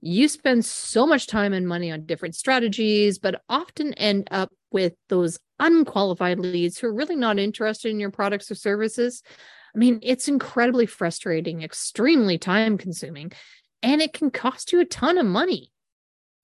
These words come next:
I lived this lead generation nightmare in my network marketing days, and it's what drove me to find a better solution to attract qualified leads,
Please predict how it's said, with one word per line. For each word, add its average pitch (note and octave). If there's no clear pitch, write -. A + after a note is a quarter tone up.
I A3
lived A3+
this F3
lead F3+
generation E3
nightmare A3
in F#3+
my F3
network F3
marketing A#3+
days, D3+
and F3+
it's -
what G3+
drove A3+
me G3+
to F#3+
find G#3
a G3+
better A3
solution F3+
to F3
attract E3+
qualified E3+
leads, E3